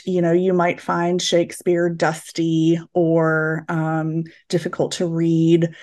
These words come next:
or not relevant, but Doctor Wadia's passion for Shakespeare, um, and his, his willingness to go above and beyond to show us what Shakespeare was all about, it truly made the difference.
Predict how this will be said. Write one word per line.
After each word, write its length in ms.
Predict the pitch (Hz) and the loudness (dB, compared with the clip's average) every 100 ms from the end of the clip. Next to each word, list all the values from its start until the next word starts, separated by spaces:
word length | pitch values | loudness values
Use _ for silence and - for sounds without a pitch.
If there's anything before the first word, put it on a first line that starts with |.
| - - | -20 -8
or 480 | - 170 156 156 160 - | 0 4 4 4 2 2
not 280 | 175 160 - | 0 0 -2
relevant, 800 | 165 165 165 170 160 156 - - | 0 0 2 0 -2 -4 -4 -8
but 300 | 170 190 - | 2 2 2
Doctor 380 | 165 165 202 233 | 0 -4 -2 -2
Wadia's 500 | 190 165 175 180 175 | 0 0 2 0 0
passion 640 | - 156 160 - 170 185 196 | -4 -6 -4 -2 -2 -2 -2
for 200 | - 170 | 0 0
Shakespeare, 840 | - 165 160 - 180 180 185 190 | 0 -2 -2 0 2 2 0 -2
um, 360 | 175 160 160 160 - | -6 -4 -4 -4 -2
and 180 | 175 | -2
his, 560 | 170 - 170 175 170 165 _ _ _ _ _ _ | -2 0 2 2 0 -8 _ _ _ _ _ _
his 340 | - - 220 196 | -4 2 2 4
willingness 680 | 190 196 233 233 233 240 - | 4 6 6 6 4 2 -2
to 180 | - 190 | -4 0
go 220 | 170 175 | 4 4
above 260 | 175 170 175 | 4 2 0
and 80 | |
beyond 380 | 165 160 160 170 | -2 -2 0 -2
to 100 | 165 | -4
show 300 | 165 175 165 | -4 -2 0
us 220 | 175 170 - | 0 -2 -2
what 200 | 165 170 | 0 0
Shakespeare 600 | - 175 170 - 180 175 | -2 -4 -4 -4 -2 0
was 240 | 165 160 | -2 -2
all 240 | 147 156 160 | -4 -4 -6
about, 480 | 151 143 160 139 - | -6 -4 -4 -4 -6
it 240 | - 123 | -8 -4
truly 320 | - 214 196 | 2 4 6
made 220 | 160 151 | 4 0
the 60 | - | -6
difference. 560 | - - - - - | -8 -8 -8 -10 -14